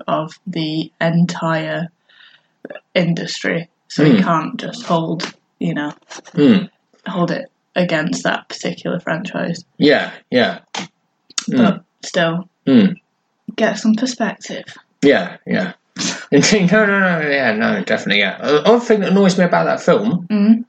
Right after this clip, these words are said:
Speaker 2: right, is that there's, I don't even remember this, but there's a scene, I think, where,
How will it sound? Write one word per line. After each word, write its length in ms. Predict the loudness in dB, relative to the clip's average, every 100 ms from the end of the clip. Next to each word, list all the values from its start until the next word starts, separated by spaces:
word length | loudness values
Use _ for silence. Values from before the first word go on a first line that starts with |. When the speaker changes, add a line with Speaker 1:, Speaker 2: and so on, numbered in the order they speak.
| _
Speaker 2:
right, 220 | -4 -4 -4 _ _ _ _ _ _ _ 0
is 160 | 0
that 120 | 0
there's, 320 | 2 4 4 0
I 40 |
don't 160 | 0 0
even 140 | 2
remember 280 | 4 4 2
this, 140 | -2
but 160 | -4 -8
there's 160 | -4 0
a 60 |
scene, 560 | 2 4 2 2 -4 -6 -12 _
I 80 | -6
think, 340 | 0 -2 -2
where, 420 | -4 -2 0 -2